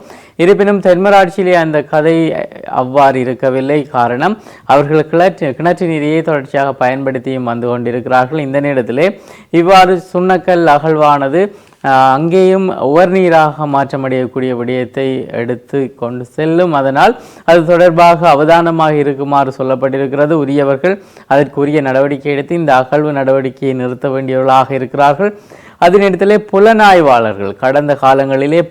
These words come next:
புலனாய்வாளர்கள் என்றால், அ, நேரடியாக மாவீர தின நிகழ்வுகளிலும்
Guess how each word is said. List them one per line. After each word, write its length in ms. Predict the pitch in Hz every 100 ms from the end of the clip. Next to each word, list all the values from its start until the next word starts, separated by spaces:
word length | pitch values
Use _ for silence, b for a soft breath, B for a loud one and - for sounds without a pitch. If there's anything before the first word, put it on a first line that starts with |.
| -
புலனாய்வாளர்கள் 880 | 139 147 147 143 139 135 131 135
என்றால், 480 | 127 123 123 175 262 B B B B 147
அ, 100 | 143
நேரடியாக 600 | 160 180 170 170 160 165
மாவீர 540 | 139 139 170 185 180
தின 240 | 170 165
நிகழ்வுகளிலும் 840 | 156 131 131 143 139 151 156 175 208